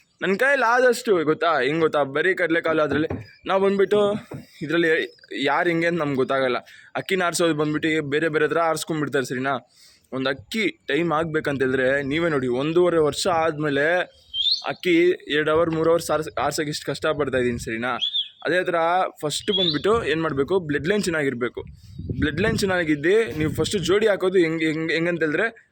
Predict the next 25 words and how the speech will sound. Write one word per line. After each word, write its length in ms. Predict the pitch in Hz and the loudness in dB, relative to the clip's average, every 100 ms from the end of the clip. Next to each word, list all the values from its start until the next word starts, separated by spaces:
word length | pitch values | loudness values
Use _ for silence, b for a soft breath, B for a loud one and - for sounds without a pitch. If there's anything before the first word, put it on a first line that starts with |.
| _ | _
ಜೋಡಿಗಳು 360 | 147 226 240 202 | 2 4 4 2
ಹಾಕೋದು 240 | - 156 | 2 0
ಕಲ್ತ್ಕೊಬೇಕು. 540 | 160 147 151 139 131 120 B B B B - | -2 -2 -2 0 0 0 B B B B 0
ಜೋಡಿಗಳು 300 | 196 233 214 | 2 2 2
ಹಾಕೊಳೋದು 300 | 208 208 202 | 0 0 0
ಕಲ್ತ್ಕೊಳೋದು 460 | 190 180 196 185 175 | -2 -2 -2 0 2
ಏನು 180 | 185 185 180 170 160 151 | 2 2 2 4 2 2
ನಿಮ್ಗೆ 240 | 147 147 139 | 0 -2 0
ಬೇರೆಯವ್ರು 280 | 180 185 | 0 2
ಹೇಳ್ಕೊಡೋದಲ್ಲ, 460 | 170 160 156 147 156 | 0 0 2 2 2
ಹಂಗೆಲ್ಲ 280 | 160 156 156 | 0 0 0
ಬೇಡ. 160 | 143 | 0
ನೀವು 440 | 135 127 180 247 240 | 0 0 2 2 2
ಎಕ್ಸ್ಪೆರಿಮೆಂಟ್ 480 | 170 226 233 220 190 | 0 0 0 2 2
ಮಾಡಿ, 160 | 160 | 2
ಅದಕ್ಕೆ 300 | 143 175 180 | 2 0 2
ಇದಕ್ಕೆಲ್ಲ 280 | 185 180 185 | 2 4 2
ಜೋಡಿಗಳು 400 | 156 180 185 156 | 2 2 2 2
ಹಾಕಿ 240 | 135 180 | 0 -4
ಮಿಕ್ಸ್ 220 | 143 - 185 | -8 -6 -2
ಮಾಡಿ 260 | 180 143 | 0 0
ಹಾಕ್ತಾ 340 | 165 190 - 208 | -2 -2 0 2
ಇರಿ 140 | 175 | 2
ನೀವು 120 | 165 | 2
ಜೋಡಿಗಳು. 380 | 147 160 143 | 0 0 0